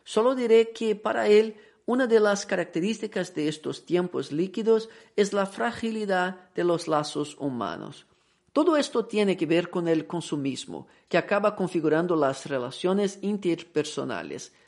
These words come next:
Por esta mentalidad, todo está guiado por el deseo desenfrenado de consumir y por la siempre presente voluntad de descartar lo consumido para dar lugar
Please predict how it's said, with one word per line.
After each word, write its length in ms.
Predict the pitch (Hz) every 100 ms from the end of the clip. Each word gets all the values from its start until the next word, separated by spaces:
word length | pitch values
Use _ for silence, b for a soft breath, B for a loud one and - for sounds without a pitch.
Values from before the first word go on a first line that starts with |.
| b b
Por 160 | 165 151
esta 220 | - 135
mentalidad, 540 | 131 135 143 180 208 B B B
todo 180 | 277 320
está 240 | 302 277
guiado 480 | 220 233 226 240 233
por 140 | 226
el 160 | 214 196
deseo 420 | 170 170 214 220
desenfrenado 1000 | 202 196 196 196 - 180 185 208 220 220 B B
de 140 | 190
consumir 720 | 190 196 - 175 139 87 - _ b b
y 80 | 170
por 240 | 170 147
la 140 | 123 -
siempre 580 | - 214 254 247 233 240
presente 600 | 214 190 - 196 196 185
voluntad 520 | 175 170 156 175 175
de 120 | 151
descartar 1000 | 143 180 277 - - 139 - 175 139 131
lo 160 | 147 147
consumido 640 | 143 143 165 175 196 226 226 B B
para 200 | 180 175
dar 260 | 156 214 226
lugar 560 | 247 196 143 117 -